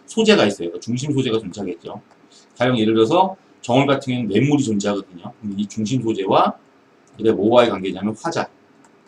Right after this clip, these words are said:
또는 시적 대상. 화자는 나가 되겠고 대상은 임이 되겠죠.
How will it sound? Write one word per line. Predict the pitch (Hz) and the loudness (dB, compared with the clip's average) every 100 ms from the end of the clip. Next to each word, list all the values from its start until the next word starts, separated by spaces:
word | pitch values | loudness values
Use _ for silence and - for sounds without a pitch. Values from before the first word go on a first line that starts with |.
| _ _ _ _ _ | _ _ _ _ _
또는 | 101 120 151 165 | -4 -2 -2 -4
시적 | - - 151 | -8 -8 -8
대상. | - 90 - _ _ _ _ _ _ - _ - - | -8 -12 -12 _ _ _ _ _ _ -20 _ -20 -12
화자는 | - 170 160 | -6 -2 2
나가 | 104 107 120 | 2 6 6
되겠고 | 113 110 95 101 - | 4 -2 -2 -4 -4
대상은 | 101 110 104 | -6 -4 -4
임이 | 95 104 | -2 -4
되겠죠. | - 82 - | -4 -8 -14